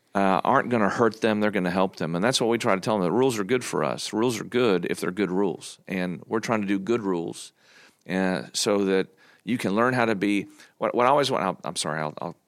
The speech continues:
I'll close this up real quick. But what the goal for me in a Christian parenting is,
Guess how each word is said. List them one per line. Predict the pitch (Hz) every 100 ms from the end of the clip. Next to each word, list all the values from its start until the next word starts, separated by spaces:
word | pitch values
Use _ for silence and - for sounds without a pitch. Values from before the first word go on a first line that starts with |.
| 69
I'll | 65 -
close | - 90
this | 85 82
up | -
real | 87
quick. | - 85
But | 107 104
what | 101 - _ - -
the | 117
goal | 110 143 196
for | 117
me | 117 120
in |
a | 90
Christian | - 92 - 78 78 _
parenting | 107 95 87 82
is, | - 92 80